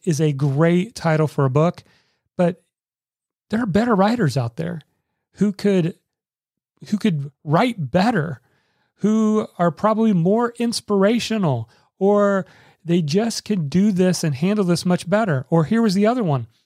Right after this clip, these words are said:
"Jonathan, you don't have a dramatic story.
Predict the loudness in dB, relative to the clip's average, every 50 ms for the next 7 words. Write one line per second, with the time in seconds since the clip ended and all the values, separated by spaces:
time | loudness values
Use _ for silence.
0 | _ _ _ _ _ _ -4 -4 -2 -2 -2 -2 -2 0 0 0 -2 -4 -6 _
1 | _ _ _ _ _ _ _ _ _ _ _ _ _ -8 -2 0 2 2 2 2
2 | 2 2 2 2 2 2 2 2 2 2 2 2 0 -2 -4 -4 -2 -2 -2 0
3 | 0 -2 -2 -4 -6 -8